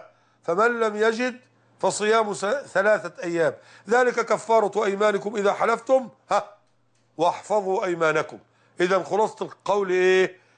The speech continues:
عليك أن تطعم عشر مساكين، ولا شيء عليك غير ذلك، والحمد لله. نعم. طيب، إذن القرآن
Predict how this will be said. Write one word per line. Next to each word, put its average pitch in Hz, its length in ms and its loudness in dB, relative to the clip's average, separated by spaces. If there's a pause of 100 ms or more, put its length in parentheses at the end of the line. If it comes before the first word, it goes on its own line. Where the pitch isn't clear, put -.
(320)
عليك 180 400 0
أن 180 180 0
تطعم 190 300 -6
عشر 180 320 -2
مساكين، 180 560 -2 (280)
ولا 214 240 4
شيء 208 220 0
عليك 190 300 2
غير 180 260 2
ذلك، 226 320 0
والحمد 185 400 -2
لله. 104 320 -14 (1300)
نعم. 175 280 0 (1700)
طيب، 165 300 0 (1000)
إذن 190 180 4
القرآن 220 640 0